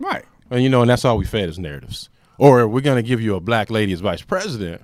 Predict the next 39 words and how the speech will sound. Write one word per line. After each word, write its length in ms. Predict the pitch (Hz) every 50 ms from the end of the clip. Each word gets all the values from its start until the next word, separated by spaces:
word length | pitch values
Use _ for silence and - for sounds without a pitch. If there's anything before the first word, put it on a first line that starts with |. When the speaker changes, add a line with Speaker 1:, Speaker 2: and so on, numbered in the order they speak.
| _ _
Speaker 1:
Yes. 340 | - 104 78 - - - 92
Speaker 2:
But 120 | 92 104 98
it 60 | 95
just 160 | 95 98 -
happened 240 | 127 113 104 - 101
to 40 | 95
be 100 | 95 101
this 120 | 95 82
black 240 | 92 95 92 92 90
lady 180 | 92 90 90 82 82
that 40 | 80
locked 220 | 87 87 82 -
up 100 | 92 78 -
a 40 | 80
whole 120 | 90 90
bunch 160 | 85 82 -
of 60 | 80 80
black 180 | 101 104 87 76
dudes. 440 | 78 73 69 71 - - - - -
Speaker 1:
Yes. 340 | 78 65 - - - - _ _ _ _ _ _ _
Speaker 2:
May-, 240 | 95 107 113 117 107
maybe 540 | 101 107 113 120 117 113 104 104 101 98
unnecessarily. 760 | 90 95 101 98 95 - - - - 113 92 82 69 71 71 78
I 140 | 80 98
don't 160 | 104 98 92 92
know 140 | 92 87
in 160 | 82 92 92 87
and 100 | 87 95
Speaker 1:
Yes. 0 |
Speaker 2:
outs. 400 | 98 95 87 - - - - -
You 60 | 98
know, 100 | 95 92 92
I 60 | 95
don't 140 | 95 90 92
know 100 | 90 85
specific 460 | - - - - - 113 - - -
facts. 600 | _ _ 190 180 147 - - - - - - _ _ _ _
Speaker 1:
Yes. 400 | - 101 80 - - - - - _ _ _ _ _ _ -
Speaker 2:
But 320 | 104 110 98 85 78 -